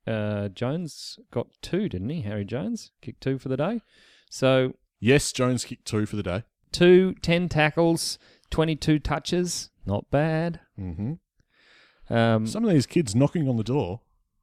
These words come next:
Speaker 1: Well, that's exactly what we want.
Speaker 2: Yeah, that's
Speaker 1: But
Speaker 2: the best position to be in.
Speaker 1: So let's just review that wonderful Anzac match.
Speaker 2: Yeah, right, let's get into it.
Speaker 1: Saturday, one o'clock. Box Hill Hawks, sixteen twelve, a hundred and eight,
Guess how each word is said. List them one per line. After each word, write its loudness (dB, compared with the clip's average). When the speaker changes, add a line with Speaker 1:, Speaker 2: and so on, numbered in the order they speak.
Speaker 1:
Well, 2
that's -6
exactly -4
what -4
we -6
want. -10
Speaker 2:
Yeah, 2
that's -2
Speaker 1:
But -4
Speaker 2:
the -8
best -2
position -4
to -2
be 0
in. -4
Speaker 1:
So -2
let's 0
just -4
review 4
that 0
wonderful -2
Anzac -2
match. -6
Speaker 2:
Yeah, 2
right, -2
let's -2
get -2
into -4
it. -14
Speaker 1:
Saturday, 2
one 4
o'clock. 0
Box 4
Hill 2
Hawks, 2
sixteen -4
twelve, 2
a 2
hundred 2
and 0
eight, -2